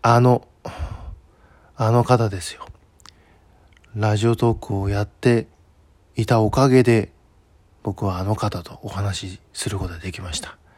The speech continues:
その方がですね、今年デビュー三十周年なんですけども、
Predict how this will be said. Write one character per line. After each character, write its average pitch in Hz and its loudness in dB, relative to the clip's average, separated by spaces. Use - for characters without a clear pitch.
そ 165 4
の 175 6
方 170 4
が 98 -2
で 82 -10
す - -14
ね、 - -14
今 - -4
年 107 -2
デ 127 8
ビ 113 0
ュ 98 0
ー - -4
三 127 2
十 117 2
周 - -2
年 82 -8
な - -16
ん - -18
で - -16
す - -16
け - -16
ど 57 -14
も、 - -20